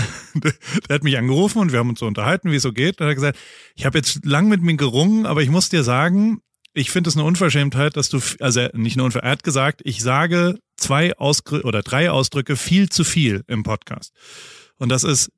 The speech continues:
dies und das bla bla bla und das Wort grundlegend. Und jetzt denke ich die ganze Zeit <laughs> drüber nach,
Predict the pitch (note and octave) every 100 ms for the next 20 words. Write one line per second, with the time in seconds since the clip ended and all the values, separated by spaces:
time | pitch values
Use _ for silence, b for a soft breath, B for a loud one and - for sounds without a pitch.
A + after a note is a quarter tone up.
0 | - F3 F3+ C#3 C#3+ C#3 - B2+ A2+ A2
1 | G2 G#2+ D#3+ C4+ - _ _ _ _ _
2 | _ _ - _ _ D#3+ F#3 G3 E3+ D3+
3 | D3+ - C3+ D#3 F3 - A#2 G#2 F#2 D#2+
4 | - - _ _ - B2+ C#3 - E3+ E3+
5 | D#3+ D#3+ F3 - F3 E3+ D3 F3 C#3+ E3